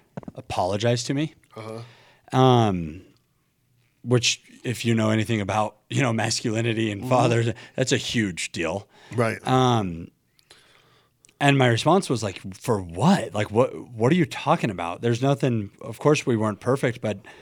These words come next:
Speaker 1: you know, and I, and I, and I think it relates to your stories in the book and everything. It's like, I look back on my life and I love who I am.
Speaker 2: Right.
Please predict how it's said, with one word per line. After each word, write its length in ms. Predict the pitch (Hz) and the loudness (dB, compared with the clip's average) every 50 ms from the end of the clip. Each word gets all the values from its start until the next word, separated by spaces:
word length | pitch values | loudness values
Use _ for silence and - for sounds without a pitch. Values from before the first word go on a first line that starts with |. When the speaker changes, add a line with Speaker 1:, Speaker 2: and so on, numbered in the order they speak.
| - - - - - - _ - - - - _ _ _ _ _ _ _ | -20 -20 -20 -20 -20 -20 _ -20 -20 -20 -20 _ _ _ _ _ _ _
Speaker 1:
you 120 | - 135 131 | 0 2 4
know, 60 | 123 | 4
and 120 | 120 120 | 6 4
I, 40 | 117 | 4
and 180 | 120 123 123 120 | 2 2 2 2
I, 40 | 117 | 2
and 180 | 117 - 120 117 | 2 2 0 0
I 40 | |
think 160 | 117 143 143 147 | 2 2 2 2
it 60 | 131 | 2
relates 300 | 117 113 113 110 - - | 2 2 0 0 -2 -4
to 340 | - 113 98 92 87 85 - _ _ _ - | -2 -2 -2 -2 -2 -6 -10 _ _ _ -4
your 200 | 113 113 123 131 | 2 4 6 6
stories 420 | - - - 107 98 95 92 90 | 4 2 0 0 0 0 -2 -4
in 100 | 95 95 | -4 -6
the 60 | 95 90 | -6 2
book 260 | 107 127 123 117 - | 4 4 4 4 0
and 80 | 101 110 | -4 -2
everything. 300 | 131 135 120 113 104 95 | 0 0 0 0 -2 -4
It's 140 | 90 - 107 | -4 -4 -4
like, 260 | 101 92 - - _ _ _ _ _ _ _ _ _ _ _ _ _ - | -6 -6 -6 -12 _ _ _ _ _ _ _ _ _ _ _ _ _ 0
I 120 | 123 135 | 2 4
look 160 | 147 147 120 - | 4 4 4 2
back 220 | 113 113 110 - | -2 -2 -2 -4
on 80 | 95 90 | -8 -4
my 140 | 92 110 131 | -2 0 0
life 400 | 123 107 98 87 - - - 104 | 0 0 -2 -4 -8 -14 -14 -8
and 100 | 104 107 | -2 0
I 60 | 143 | 2
love 560 | 156 123 95 117 160 151 120 - - - - - | 2 2 6 6 6 6 4 -4 -16 -18 -16 -12
who 140 | 95 92 82 | -10 -8 -6
I 140 | 78 76 76 | -6 -8 -8
am. 320 | 73 73 73 - - - _ _ _ - | -8 -8 -10 -10 -12 -18 _ _ _ -4
Speaker 2:
Right. 280 | 110 127 123 107 98 | 0 0 0 0 -2